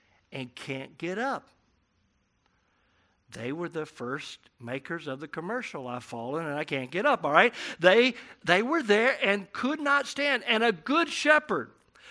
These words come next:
part of the reason he's counting the sheep is not only to see who's wandered off, but he's counting to see if the sheep has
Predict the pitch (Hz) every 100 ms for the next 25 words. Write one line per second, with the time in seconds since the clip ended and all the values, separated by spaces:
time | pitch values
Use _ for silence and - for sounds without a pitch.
0 | - - - 277 294 269 269 247 240 208
1 | 220 214 - - 240 277 294 254 180 170
2 | 202 202 196 185 233 262 240 202 208 220
3 | 196 180 202 190 202 240 226 - - 190
4 | 208 175 190 - - 226 294 302 277 226
5 | 220 - 233 214 - 175 - 226 247 196
6 | 190